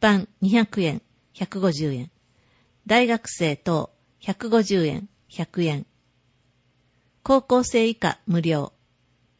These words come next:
ひょうたん工作教室。要申し込み、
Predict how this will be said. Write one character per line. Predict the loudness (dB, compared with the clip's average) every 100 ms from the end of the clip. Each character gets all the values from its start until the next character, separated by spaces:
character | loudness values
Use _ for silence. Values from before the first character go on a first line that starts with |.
| _ _ _ _ _ _ _ _ _ _ _ _
ひ | -2 2
ょ | 2
う |
た | 4 2
ん | 0
工 | -4 0 0
作 | 0 -4 -4
教 | -2 -2
室。 | -2 -10 -12 -12 _ _ _ _ _ _ _ 0
要 | 2
申 | 4 2
し | -2 -4
込 | -6
み、 | -6